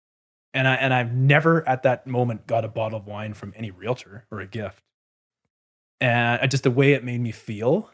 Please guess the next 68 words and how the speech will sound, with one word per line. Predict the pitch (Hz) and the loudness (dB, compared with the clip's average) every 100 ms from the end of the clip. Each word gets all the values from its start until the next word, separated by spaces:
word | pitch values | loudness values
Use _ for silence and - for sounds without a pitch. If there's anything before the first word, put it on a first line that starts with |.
| - | -8
it | 127 | -6
was | 120 | -6
twenty | - - 156 147 | -8 0 2 4
dollars | 113 110 120 113 | 2 0 -2 -2
out | 107 | -6
of | 104 | -10
his | 104 | -10
jeans, | 98 104 98 135 147 - _ _ _ - | -10 -10 -4 -2 -4 -8 _ _ _ -4
but, | 123 | -2
like, | 123 | -2
the | 120 | -2
way | 123 120 | -2 -2
he | 117 | -2
said | 104 - 151 151 | -6 4 4 4
it, | - | 0
the | 113 | -4
way | 107 | -8
he | 110 | -10
gave | 107 143 151 | 0 2 2
it | 143 | 0
to | 143 | -4
me, | 135 131 - _ - | -4 -6 -10 _ -8
it | 131 | -6
was | 123 | -4
his | 127 - | -6 -4
personal | - 127 - 107 | 0 0 -2 -8
favorite. | - 135 139 143 131 | -4 2 4 2 2
He | |
didn't | 151 196 | 0 0
just | 165 | -2
go | 123 | -4
grab | 104 113 120 95 | -2 2 2 2
it. | 101 | -8
He | 123 | -8
grabbed, | 123 117 117 | 0 2 2
like, | 117 117 | -2 -2
one | 120 | -4
that | 120 | -4
was | 113 113 | -6 -8
his | 117 - | -10 -4
favorite. | 120 117 - _ _ _ _ | -4 -4 -10 _ _ _ _
And | 127 | -4
he | 127 | 0
said | 139 135 | 0 0
to | |
me, | 131 | 0
like, | 110 107 - _ _ _ _ _ _ _ _ _ _ - | -2 -6 -12 _ _ _ _ _ _ _ _ _ _ -8
"You | 135 139 143 | 2 6 6
provided | 131 127 143 147 | 4 4 4 4
the | 139 | -2
Stratadox | - 143 135 139 139 - | 2 2 6 4 4 0
when | 135 | -2
you | 120 | -2
could. | - 151 135 | 2 2 4
You | 135 | 0
came | - 156 | 2 2
and | 147 | 4
opened | 131 131 135 | 2 2 0
up | |
for | - 113 | 0 -6
access | 113 - 135 123 - | -8 -2 -2 -2 -4
'cause | 113 | -10
I | 113 | -8
didn't | 120 | -8
have | 120 | -8
a | 104 | -8
lockbox | 101 - 117 - | -10 -4 -6 -6
key. | - 120 117 | -8 -6 -6